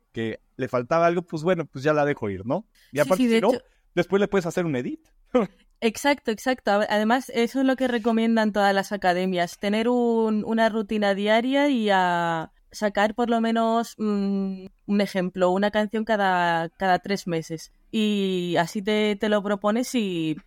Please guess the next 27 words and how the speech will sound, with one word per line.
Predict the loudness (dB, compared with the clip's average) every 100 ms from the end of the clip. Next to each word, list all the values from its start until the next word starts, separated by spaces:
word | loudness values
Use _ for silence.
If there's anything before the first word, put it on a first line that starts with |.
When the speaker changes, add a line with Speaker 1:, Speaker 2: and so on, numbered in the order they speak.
| _ _
Speaker 2:
y | 0
lo | 2 2
sacas. | 0 0 -4 -6 _ _
Speaker 1:
Sí. | -10 -10 -8
Oye, | -4 -2
¿y | 2
cuál | 2
es | 2
tu | -2 -4
proceso | -4 -2 -4
de | -2
producción? | -2 -4 -4 -4 -4 -8 _ 0
Speaker 2:
Pues, | 2 2 -4 -2
eh, | 0 2 0 -2 0
siempre | 0 2
empiezo | 0 0 -2 -2
con | 0
las | 0
melodías. | -2 -4 -4 -4 -6 -2
La | 0
melodía | 0 -2 -2 0 2 0 -2 _ _
y | -2 0
después, | -2 0 2 2 0 -2
eh, | 0 2
con | 2
las | 2 0 -4
intros. | -4 -6 -8 -12